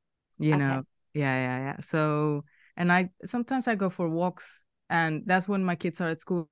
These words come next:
Speaker 1: And then once they come back, you know, we watch movies together. I take them to, you know,
Speaker 2: Mm.
Speaker 1: Costa or something like that, you know,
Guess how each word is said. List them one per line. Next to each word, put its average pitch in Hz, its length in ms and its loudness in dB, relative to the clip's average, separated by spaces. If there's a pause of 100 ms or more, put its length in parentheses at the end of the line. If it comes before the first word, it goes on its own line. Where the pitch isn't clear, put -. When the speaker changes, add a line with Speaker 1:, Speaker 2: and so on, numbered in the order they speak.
(160)
Speaker 1:
And 175 140 -6
then 180 120 0
once 180 180 0
they 175 120 -2
come 165 200 -4
back, 156 320 0 (280)
you 160 100 -2
know, 156 80 0
we 156 100 0
watch 151 220 -2
movies 156 280 -2
together. 143 440 -4
I 143 80 -2
take 139 220 -6
them 143 340 -4 (420)
to, 151 160 -2 (560)
you 196 180 2
know, 147 220 0 (180)
Speaker 2:
Mm. 208 60 -6
Speaker 1:
Costa 180 500 0
or 151 200 0
something 160 400 -2
like 151 160 -2
that, 143 240 -2
you 147 100 -2
know, 143 240 -4